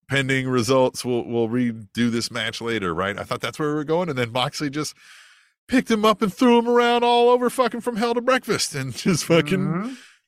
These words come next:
Speaker 1: took the fucking easy pinfall. And, hey, I'm here for it.
Speaker 2: Yeah,
Speaker 1: I like it.
Speaker 2: Moxley, Moxley wore Punk like a hat for about four minutes and then had his way with him and pinned him and left him for dead. Now, Punk did get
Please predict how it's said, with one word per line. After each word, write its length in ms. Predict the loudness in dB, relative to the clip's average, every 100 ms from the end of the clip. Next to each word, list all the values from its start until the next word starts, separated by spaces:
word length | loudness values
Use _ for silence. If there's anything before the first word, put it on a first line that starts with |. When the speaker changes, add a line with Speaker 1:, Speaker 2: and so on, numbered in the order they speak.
| -2
Speaker 1:
took 240 | 0 0
the 140 | -4 -2
fucking 260 | -2 -2
easy 240 | -4 -2 0
pinfall. 580 | 0 0 2 2 2
And, 220 | -2 -6 -14 _
hey, 300 | -4 -2 -2
I'm 140 | -4 -4
here 180 | -4 -4
for 260 | -6 -8
it. 60 | -10 _ _ _ _ _ _ 2
Speaker 2:
Yeah, 200 | 4 4
Speaker 1:
I 40 |
like 160 | 2 4
it. 40 |
Speaker 2:
Moxley, 360 | 4 2 0 0 0 -4 _ _ _
Moxley 420 | 0 2 0 -4 -4
wore 240 | -2 -4
Punk 340 | -2 -2 -2
like 200 | -4 -4
a 80 | -4
hat 320 | 0 2 2 -2
for 120 | -4 -2
about 340 | 0 0 -2
four 300 | -8 -4 -4
minutes 420 | -2 0 0 -2 -10
and 180 | -6 -4
then 300 | -2 -2 -2
had 200 | 0 0
his 120 | -2
way 160 | -2 -2
with 240 | -4 -4
him 160 | -6 -4
and 100 | -6 -8
pinned 220 | -4 -2 0
him 160 | -2
and 180 | -6 -4
left 240 | -2 -2
him 280 | -4 -6 -8 _
for 140 | -8 0
dead. 380 | 4 4 2 -4 -20 -12
Now, 520 | -2 2 2 2 -2 -12 -2
Punk 300 | -2 -2 2
did 240 | 2 2
get 220 | -2 -2